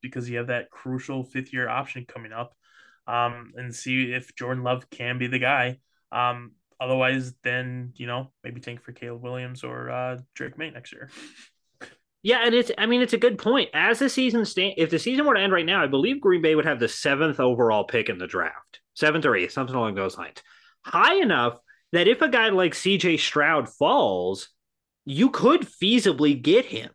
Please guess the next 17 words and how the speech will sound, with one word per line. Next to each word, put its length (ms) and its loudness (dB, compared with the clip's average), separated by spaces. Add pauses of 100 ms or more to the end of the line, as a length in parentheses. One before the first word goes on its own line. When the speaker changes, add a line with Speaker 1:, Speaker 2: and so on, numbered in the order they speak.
(160)
Speaker 2:
or 240 6
high 220 4
enough 320 2
that 100 4
with 200 2
a 60 2
trade 460 0
combination, 720 -2
you 80 -2
could 220 2
move 320 2
up 180 0
to 100 -8
draft 360 0
a 20 -8
quarterback. 640 0 (680)
But 440 2